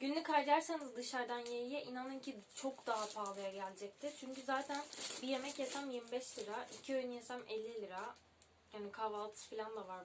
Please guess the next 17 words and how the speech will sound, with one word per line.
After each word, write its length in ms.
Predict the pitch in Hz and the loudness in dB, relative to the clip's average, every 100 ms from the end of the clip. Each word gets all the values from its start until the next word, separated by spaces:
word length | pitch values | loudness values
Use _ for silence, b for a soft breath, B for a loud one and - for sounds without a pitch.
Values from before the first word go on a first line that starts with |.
| 185 | -10
bunun. 140 | 208 | -10
O 160 | 214 220 | -6 -6
yüzden 360 | 233 202 214 247 - - 208 | -4 -4 -2 -2 -4 -4 -2
bence 480 | 214 208 208 220 - - - - - - - - - - | 0 0 2 0 0 -8 -18 -18 -12 -12 -12 -16 -14 -2
karlı 220 | 233 208 208 | 2 2 2
bir 100 | 220 | 0
alışveriş 600 | 190 185 214 190 - 196 | 0 2 6 6 4 -4
oldu. 360 | 175 175 240 - - - | -6 -6 -8 -8 -20 -6
Devam 220 | 254 277 | -4 -2
ediyorum. 420 | 294 262 233 220 262 302 - - - - - - - - - - - - - - 254 | -2 0 0 -2 -4 -8 -10 -10 -10 -12 -20 -20 -20 -18 -16 -12 -8 -4 -2 -2 2
Bulaşık 360 | 285 285 - | 2 2 -2
süngeri 360 | 269 254 240 247 | -2 2 2 4
aldım. 340 | 233 202 226 - - - - - - - - - - - 214 | 4 2 -4 -8 -12 -12 -10 -12 -12 -18 -20 -20 -20 -10 -4
Bulaşık 300 | 214 - 202 | -4 -4 -6
yıkamak 300 | 190 185 180 | -8 -8 -10
için 340 | - - 226 | -8 -4 -4
yani 180 | 185 175 | -4 -4